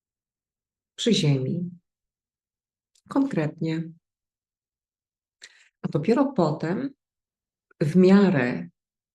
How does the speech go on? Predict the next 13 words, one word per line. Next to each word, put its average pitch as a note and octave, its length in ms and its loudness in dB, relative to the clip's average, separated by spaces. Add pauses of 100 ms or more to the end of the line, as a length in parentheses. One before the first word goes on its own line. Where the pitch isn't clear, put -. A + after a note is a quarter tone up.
(360)
rozbudowywania F#3 1300 2 (420)
relacji D#3 580 -4
z - 100 -8
klientem D3 840 -2 (480)
pokazywać F#3 640 -2
trochę E3 220 -2
więcej, C#3 560 0 (920)
otwierać E3+ 840 -2
drzwi D3+ 420 -4
tego C#3+ 240 -6
coachingu D3 580 -2
na C#3+ 160 -2
więcej. - 600 -8